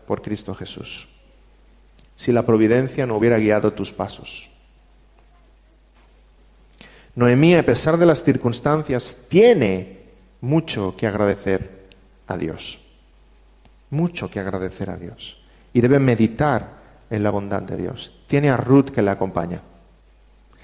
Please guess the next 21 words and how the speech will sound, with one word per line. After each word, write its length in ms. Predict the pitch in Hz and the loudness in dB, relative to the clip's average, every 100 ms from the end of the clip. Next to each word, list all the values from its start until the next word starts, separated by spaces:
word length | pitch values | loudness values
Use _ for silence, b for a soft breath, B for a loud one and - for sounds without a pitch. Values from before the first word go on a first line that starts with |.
| b b b | b b b
Y 140 | 131 | 2
Ruth 560 | 120 151 190 185 - 127 | 6 6 6 2 -10 0
ya 160 | 143 | 2
no 100 | 139 | 4
es 200 | 135 135 | 4 4
una 120 | 139 127 | 2 2
extranjera 580 | - 123 107 139 135 | 2 -2 0 0 2
moabita. 540 | 120 113 104 104 104 101 - - - _ _ - | 2 2 4 2 0 -8 -14 -20 -20 _ _ -2
Ruth 280 | 123 139 139 | 2 2 4
ahora 260 | 127 127 | 4 4
es 140 | 123 - | 2 0
una 200 | 113 104 | -2 -2
hermana 720 | 101 117 127 123 113 113 - | 0 0 0 -2 -6 -6 -8
en 140 | 104 98 | -4 -4
la 80 | |
fe. 360 | 90 - 82 - _ _ _ _ _ _ _ _ _ _ _ _ _ _ _ _ _ _ _ _ _ | -4 -8 -12 -12 _ _ _ _ _ _ _ _ _ _ _ _ _ _ _ _ _ _ _ _ _
Dios 220 | 113 117 | 0 0
ha 60 | 117 | 0
transformado 840 | 113 113 - 101 117 123 104 95 | -4 -4 -4 -2 -2 -2 -4 -8
su 220 | - - - | -12 -10 -10
corazón. 460 | 92 85 - 82 | -12 -12 -16 -18